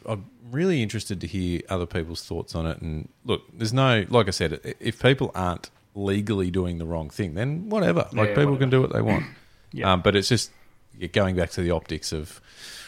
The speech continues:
Speaker 1: it's pretty big these days, so just curious as to what people's thoughts are there.
Speaker 2: I,
Speaker 1: So
Speaker 2: I, I genuinely think we've got that reputation because the majority of the species that we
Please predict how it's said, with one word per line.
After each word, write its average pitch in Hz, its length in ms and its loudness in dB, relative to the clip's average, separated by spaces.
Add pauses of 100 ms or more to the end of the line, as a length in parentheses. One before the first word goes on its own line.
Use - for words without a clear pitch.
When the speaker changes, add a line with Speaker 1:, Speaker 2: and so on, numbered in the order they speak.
(500)
Speaker 1:
it's - 120 -18
pretty 117 220 4
big 110 220 4
these 95 240 6
days, 90 260 2
so 90 340 0
just - 320 -8
curious 104 460 0
as 90 100 -4
to 92 140 -6
what 90 300 -4
people's 87 360 -6
thoughts - 320 -6
are 85 160 0
there. 85 300 2
Speaker 2:
I, 196 80 4
Speaker 1:
So 90 160 0
Speaker 2:
I, 185 260 4 (180)
I 180 100 4
genuinely 135 580 2
think 117 180 -6
we've 113 160 -6
got 117 200 -4
that 123 180 -6
reputation 113 760 -8
because 110 680 -6
the - 100 -4
majority 135 540 2
of 143 80 0
the 139 80 -6
species 113 680 -8
that 120 200 -10
we 113 460 -8